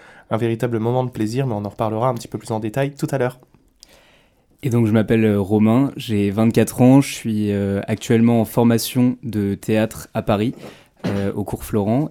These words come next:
Speaker 2: et, euh, bah, donc j'ai eu la chance de jouer dans Rémissio, euh, en incarnant le rôle principal, euh,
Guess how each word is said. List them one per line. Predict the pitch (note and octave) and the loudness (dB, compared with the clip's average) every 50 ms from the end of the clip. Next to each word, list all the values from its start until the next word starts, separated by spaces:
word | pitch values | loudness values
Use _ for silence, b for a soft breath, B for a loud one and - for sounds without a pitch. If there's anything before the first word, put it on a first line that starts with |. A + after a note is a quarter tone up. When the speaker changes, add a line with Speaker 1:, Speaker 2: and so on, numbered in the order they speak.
| - | -6
Speaker 2:
et, | - B2 G#2 G#2 G2+ G2+ | -6 -4 -2 -2 0 0
euh, | G2+ G2 G2 G2 G2 G2 G2 G2 G2 G2 G2 G2 F#2+ F#2+ G#2 - | 0 -2 -2 -2 -2 -2 -2 -2 -2 -2 -4 -4 -4 -4 -6 -8
bah, | - G#2 G2+ G2+ F#2+ | -8 -6 -4 -4 -4
donc | G2+ G2+ G2+ | -4 -4 -6
j'ai | F#2 G#2 | -4 -4
eu | G2+ G2 | -4 -4
la | G2 G2 G2 | -4 -6 -6
chance | - - A#2 A2 A2+ | -8 -8 -10 -8 -8
de | G#2 G#2+ G2+ G2 G2 | -6 -6 -4 -4 -4
jouer | G2 F#2+ G2 G#2+ G#2 A2 A#2 A2+ | -4 -4 -4 0 2 2 2 2
dans | G#2+ A2+ G#2+ | 2 2 2
Rémissio, | G#2+ A2 G#2+ G#2+ G2 - - - A2+ A#2+ C3 B B B B B B B - - | 2 2 2 0 0 -2 -2 0 0 0 -2 B B B B B B B -12 -8
euh, | - G2+ G2 G2 F#2+ F#2+ F#2+ F#2+ F#2+ G2 - - | -6 -4 -4 -4 -4 -4 -4 -4 -6 -6 -8 -8
en | - - G2+ F#2+ F#2+ F#2 F#2 | -10 -8 -8 -8 -8 -8 -6
incarnant | F#2+ G2 - G2 G2 G2+ G2+ | -6 -6 -6 -4 -4 -2 -2
le | G2+ G2+ | 0 0
rôle | G2 G2 G2+ G2 | 0 0 0 0
principal, | - - G#2 - - G#2 - G#2 G#2 A2 A2+ | -2 -6 -8 -8 -8 -10 -8 -6 -6 -4 -6
euh, | G2 G2 G2 | -6 -6 -8